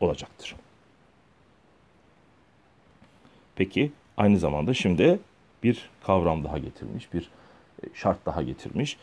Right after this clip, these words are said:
B, A'nın alt kümesi olmayacak. O zaman en azda da işler değişiyor. Dikkat edersek arkadaşım, şurası A, şurası B. Burada mutlaka bir eleman olmak zorunda. B yedi elemanlıydı. O zaman altı eleman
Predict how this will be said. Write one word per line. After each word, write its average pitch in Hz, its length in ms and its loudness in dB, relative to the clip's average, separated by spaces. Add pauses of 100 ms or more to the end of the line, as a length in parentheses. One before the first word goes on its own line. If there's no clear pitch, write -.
(240)
B, 120 400 4
A'nın 104 280 4
alt - 220 0
kümesi 143 420 -2 (180)
olmayacak. 71 460 -2 (140)
O 95 60 -2
zaman 82 260 -2 (100)
en 113 120 6
azda 76 240 2
da - 40 -8
işler - 280 -10 (100)
değişiyor. 123 560 4 (600)
Dikkat - 280 -2
edersek - 420 -8
arkadaşım, - 600 -4 (420)
şurası 76 480 -4
A, 67 180 -4 (220)
şurası - 460 -8
B. 107 180 2 (120)
Burada 98 200 2
mutlaka 117 520 2
bir 107 80 2
eleman 85 340 4
olmak 104 320 6
zorunda. - 360 -8 (1400)
B 123 240 8 (420)
yedi 107 220 4
elemanlıydı. 92 800 4 (260)
O 90 60 -2
zaman 85 260 0 (140)
altı 90 320 2
eleman 71 260 -4